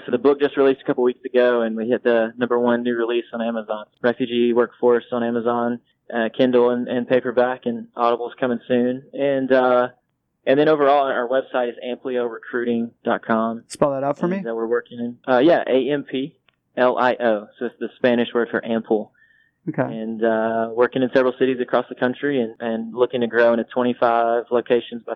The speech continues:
Speaker 1: twenty twenty-five. Would love, uh, any ideas or, or support from companies or individuals that want to be a part of that.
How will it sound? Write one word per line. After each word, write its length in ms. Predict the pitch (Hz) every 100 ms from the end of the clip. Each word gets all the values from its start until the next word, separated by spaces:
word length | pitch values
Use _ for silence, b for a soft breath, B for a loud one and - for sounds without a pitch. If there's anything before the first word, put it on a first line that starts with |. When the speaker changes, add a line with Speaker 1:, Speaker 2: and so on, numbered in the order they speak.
| -
Speaker 1:
twenty 160 | 120
twenty-five. 520 | - 120 113 127 143 - _ -
Would 120 | 120
love, 460 | 117 120 120 117 120
uh, 140 | 120
any 320 | 117 120 120
ideas 400 | 117 120 117 117 117
or, 200 | 113 -
or 200 | 120 117
support 440 | - - 117 120 - _ _ _ _
from 120 | -
companies 480 | 120 123 123 127 120
or 80 | 120
individuals 480 | 120 113 120 117 113
that 100 | 117
want 80 | 113
to 60 |
be 80 | 117
a 40 |
part 200 | 113 113
of 80 | 113
that. 160 | 107